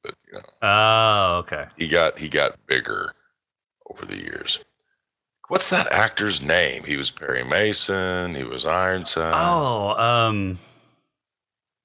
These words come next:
Speaker 1: Real dark, scary-looking guy, but he was one of the
Speaker 2: Ah.
Speaker 1: friendliest people in Hollywood, from what I understand. He just always looked like a heavy.
Speaker 2: Shit,
Speaker 1: You know?
Speaker 2: what was his name? It's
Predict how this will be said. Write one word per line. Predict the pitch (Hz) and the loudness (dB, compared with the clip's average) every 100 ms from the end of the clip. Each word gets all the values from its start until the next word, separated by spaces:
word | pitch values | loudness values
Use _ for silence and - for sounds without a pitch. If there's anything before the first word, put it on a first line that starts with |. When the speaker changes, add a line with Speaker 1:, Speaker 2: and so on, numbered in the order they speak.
| _ - | _ -4
Speaker 1:
Real | - 156 127 - - | 4 4 4 -2 0
dark, | 98 127 101 - | 4 6 4 0
scary-looking | - - 101 123 113 87 - 71 | -2 0 2 2 2 -2 -4 -8
guy, | 69 82 110 82 | 0 4 4 2
but | 71 | -2
he | 92 | -6
was | 95 | -4
one | 104 | 0
of | 175 | 0
the | 202 | 2
Speaker 2:
Ah. | - | 2
Speaker 1:
friendliest | 107 139 117 101 - - | 0 2 2 2 0 -2
people | 110 117 101 85 | -4 -4 -4 -4
in | |
Hollywood, | 73 80 110 92 73 71 - | -2 0 2 0 -2 -6 -8
from | 78 78 | -10 -6
what | 80 | 0
I | 87 | 0
understand. | 80 78 - - 90 92 87 67 64 | 0 -2 -2 0 0 0 0 -2 -4
He | 90 | -4
just | 90 - | -4 0
always | 92 95 92 | 0 0 0
looked | 87 - | -2 -2
like | 92 - | -2 0
a | 67 | -2
heavy. | 78 78 62 - _ _ _ _ _ _ | 0 0 -2 -10 _ _ _ _ _ _
Speaker 2:
Shit, | - 330 403 | -8 -4 -2
Speaker 1:
You | |
know? | 67 73 | 2 2
Speaker 2:
what | 381 403 | 2 0
was | - | 0
his | 147 107 | -2 -2
name? | 92 76 73 - _ _ _ _ _ _ _ _ _ - | -6 -8 -12 -18 _ _ _ _ _ _ _ _ _ -8
It's | - - | -4 -4